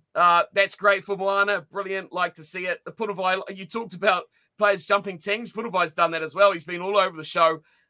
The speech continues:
Uh, but, I mean, he adds experience and he doesn't look out of place in there. Like, if he started, you know that he's, he's gonna get you a, a solid performance. But, yeah, it's a missed opportunity to add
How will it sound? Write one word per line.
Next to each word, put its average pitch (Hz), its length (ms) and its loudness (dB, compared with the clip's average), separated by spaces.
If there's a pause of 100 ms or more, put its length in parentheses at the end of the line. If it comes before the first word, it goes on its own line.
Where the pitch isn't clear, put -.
(140)
Uh, 160 340 2
but, 294 240 2
I 302 60 4
mean, 285 160 -4
he 269 160 -2
adds 233 160 -4
experience 196 560 -6
and 196 100 -8
he 185 120 -12
doesn't 185 260 -6
look 180 140 -10
out 170 100 2
of 156 80 -4
place 160 320 -4
in 143 60 -16
there. 151 140 -8
Like, 156 160 0
if 156 40 -14
he 160 80 -14
started, 165 480 0 (280)
you 170 120 -10
know 180 200 0
that 160 120 -6
he's, 156 400 -14
he's 156 200 -16
gonna 156 240 -4
get 151 160 -14
you 143 260 -8 (260)
a, 143 180 0
a - 20 -2
solid 156 320 -2
performance. 151 380 -10
But, 185 120 -10
yeah, 165 220 0
it's 196 120 -6
a 233 60 -6
missed 247 220 -4
opportunity 208 560 -6
to 196 180 -12
add 180 360 0